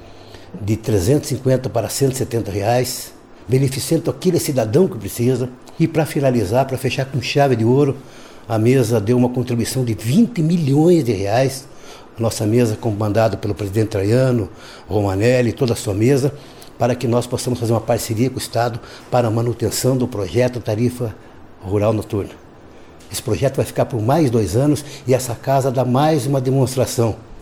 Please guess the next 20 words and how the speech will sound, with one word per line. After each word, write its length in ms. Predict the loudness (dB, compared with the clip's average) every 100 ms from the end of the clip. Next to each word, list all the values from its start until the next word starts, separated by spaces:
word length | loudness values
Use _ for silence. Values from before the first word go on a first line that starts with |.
| -18 -20 -16 -8
de 100 | -6
que 100 | -4
está 240 | -2 -2
sintonizada 1000 | 0 2 2 4 4 4 2 4 4 2
com 140 | -2
a 40 | -4
sociedade 540 | -4 -4 -2 -2 -2
organizada. 460 | -4 -6 -8 -12 -16 -20 -20 -20 -20 0
Essa 220 | 0 0
casa 300 | 0 2 4
dá 120 | 4
uma 140 | 4 4
demonstração 680 | 4 2 2 -4 0 0 0 -4 -16 -2
que 80 |
ela 200 | 2 2
joga 360 | 2 2 4 4
o 100 | 2
jogo 360 | 4 4 4 0
da 300 | -2 0 0
população. 480 | 0 0 -2 -4